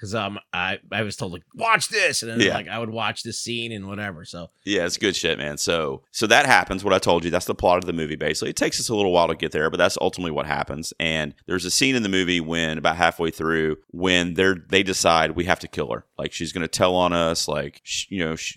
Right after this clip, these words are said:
Speaker 2: she's gonna turn us in. Like, whatever. We gotta, we gotta kill her." That's, for some reason, that's what they decide to do. So they go chase her out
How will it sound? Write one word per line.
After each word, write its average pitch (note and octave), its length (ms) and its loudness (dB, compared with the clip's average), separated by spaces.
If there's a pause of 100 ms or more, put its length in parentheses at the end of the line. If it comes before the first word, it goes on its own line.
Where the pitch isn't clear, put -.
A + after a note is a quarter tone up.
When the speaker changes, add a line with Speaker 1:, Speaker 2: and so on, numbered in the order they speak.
(120)
Speaker 2:
she's - 260 -8
gonna E2+ 140 -2
turn F2 260 0
us D#2 140 -4
in. G2 320 2
Like, D2+ 160 -6
whatever. E2+ 320 2
We D#2 120 -4
gotta, D#2+ 180 2 (180)
we D#2+ 100 -12
gotta D2 260 -2 (120)
kill C3 200 -2
her." - 160 -6
That's, D2+ 220 -2
for - 180 -10
some E2+ 180 -4
reason, D#2+ 200 -2
that's D2 140 -6
what E2 100 -10
they - 60 -6
decide D2 260 0
to D2+ 60 -12
do. A2 300 2 (460)
So - 140 0
they D3+ 140 8
go D3 120 6
chase B2 340 4
her G2+ 140 6
out F#2+ 360 6